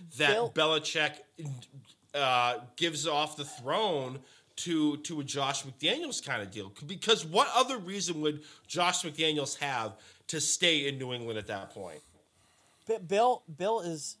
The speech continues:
Speaker 2: sixty-eight, going on sixty-nine years old. You know what? He's probably got, I'm gonna be generous here with this. He's got five years left coaching, and that's generous. That's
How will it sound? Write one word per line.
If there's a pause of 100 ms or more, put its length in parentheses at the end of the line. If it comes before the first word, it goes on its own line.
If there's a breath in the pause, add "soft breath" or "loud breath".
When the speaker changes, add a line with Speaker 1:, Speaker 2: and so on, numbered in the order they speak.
Speaker 2:
sixty-eight, (160)
going
on
sixty-nine
years
old. (380 soft breath)
You
know
what?
He's
probably
got, (960)
I'm
gonna
be
generous
here
with
this. (200)
He's
got
five
years
left
coaching, (340)
and
that's (160)
generous.
That's